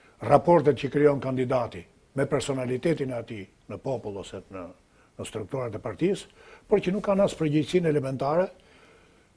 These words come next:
që të mendojnë se ç'ndodh mas ditës së zgjedhjeve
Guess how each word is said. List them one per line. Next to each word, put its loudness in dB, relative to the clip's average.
që -6
të -2
mendojnë 2
se -4
ç'ndodh 2
mas -2
ditës -2
së -6
zgjedhjeve 0